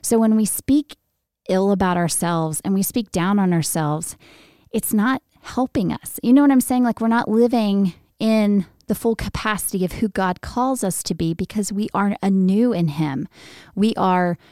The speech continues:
renewed. We are a new creation. And so we need to walk in that and understand really what that means. And I feel like if we took a breath and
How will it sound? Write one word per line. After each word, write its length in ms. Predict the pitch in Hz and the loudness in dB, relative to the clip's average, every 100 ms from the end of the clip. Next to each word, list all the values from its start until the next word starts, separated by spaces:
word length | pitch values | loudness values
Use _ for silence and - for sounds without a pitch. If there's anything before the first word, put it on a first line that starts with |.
| _ | _
renewed. 840 | 185 196 180 185 208 185 165 185 | -2 0 2 2 2 2 0 -2
We 140 | 208 214 | -2 0
are 160 | 185 | 0
a 120 | 180 | 0
new 360 | 185 196 202 220 | 0 0 0 0
creation. 680 | - - 175 170 160 - 165 | -2 -6 -2 -2 -2 -2 -2
And 120 | 170 | -2
so 120 | - | -2
we 120 | 208 226 | 0 2
need 200 | 269 277 | 2 2
to 140 | 220 | -2
walk 380 | 170 165 180 - | -2 -2 -2 -2
in 120 | 208 | 0
that 180 | 175 - | 0 -2
and 80 | 180 | -4
understand 880 | 185 185 170 - 202 190 180 175 170 - - - - _ - | -4 -2 -2 -4 -4 0 0 -2 -4 -12 -20 -20 -20 _ -2
really 300 | 233 294 247 | 0 2 2
what 260 | 196 185 | 0 -2
that 180 | 196 175 | -4 -4
means. 400 | 175 233 208 170 | 0 2 2 0
And 80 | 185 | 0
I 80 | 202 | -2
feel 180 | - 269 | 0 -2
like 140 | 285 | 0
if 140 | 254 - | -2 -2
we 120 | 208 | -6
took 360 | - - 220 | -6 -4 -4
a 80 | 190 | -4
breath 460 | 151 160 165 208 - | -4 -2 0 -2 -4
and 300 | - 170 170 | -2 0 -2